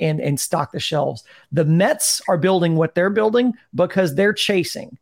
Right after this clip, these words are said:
You know, they're, they're spending that money because of, of what the, the Texas Rangers have not scouted well and have not built a solid t-, so they're chasing with a lot of money.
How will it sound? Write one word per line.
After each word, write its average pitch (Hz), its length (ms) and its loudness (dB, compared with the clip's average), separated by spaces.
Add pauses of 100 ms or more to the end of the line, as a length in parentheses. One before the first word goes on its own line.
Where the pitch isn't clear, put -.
(160)
You 160 120 -2
know, 156 80 2
they're, 180 200 0
they're 180 180 0
spending 202 360 -2
that 175 120 0
money 170 140 -2
because 156 380 -4
of, 160 300 -2
of 147 260 -6
what 160 160 -6 (200)
the, 175 180 -2 (160)
the 175 120 -2
Texas 196 360 -4
Rangers 165 680 -2 (360)
have 165 200 0
not 190 260 -2
scouted 165 420 -2
well 147 360 0
and 156 80 -2
have 160 80 -2
not 170 260 -2
built 175 240 0
a 165 80 -8
solid - 360 0
t-, - 100 -14
so 175 200 0
they're 196 280 -2
chasing 180 560 -4
with 143 160 -6
a 160 60 0
lot 175 340 2
of 131 100 -4
money. 156 400 -2